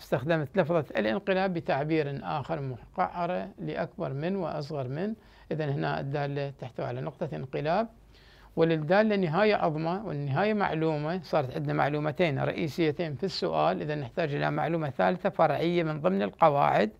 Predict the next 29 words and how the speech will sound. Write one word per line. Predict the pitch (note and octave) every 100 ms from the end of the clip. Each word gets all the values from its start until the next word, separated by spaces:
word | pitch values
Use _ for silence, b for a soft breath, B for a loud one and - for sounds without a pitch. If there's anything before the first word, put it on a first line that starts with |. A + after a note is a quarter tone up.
| B B B
للحصول | E3 C3 C#3+ F3+ D3
على | D3+ D3
المتغير | C#3 C3+ D3 C#3 C#3 C#3 C#3 -
الآخر. | D#3 F#3 D#4 F3 B2+ - C3 - _ - - - - - B B B
في | -
موضوع | F3 F3+ G3+ G3
رسم | A3 G3
الدوال | D#3+ D#3 D3+ D3+ F3
اختاريت | D3+ - D3+ D#3 D3+
هذا | D#3+
المثال | D3+ C#3 - D3
الأول، | C#3+ C#3+ D3 C#3 C3+
دالة | E3 C#3+ C3+
كثيرة | C3+ - F#3+ G#3+ G#3
الحدود | - D#3 C#3+ D#3 F#3+ - - b b b
من | D3+
الدرجة | C#3+ D#3+ D#3+ D3
الثالثة، | - D3 C#3 C3+ E3
تمثل | E3 D#3+ C3+ C#3
عندنا | C#3+ C3+
منحني، | C3 C#3+ - C#3+ D#3+ A3 - B B B -
وعندنا | D3 D3+ D3
دالة | C#3 E3+ E3+ E3+
كسرية | D#3+ D3 D#3+ D3 C#3
هي | C3+
واحد | C3+ C#3 C3+
على | B2 B2+
إكس | - D3 -
تربيع، | F3+ E3+ G3 A3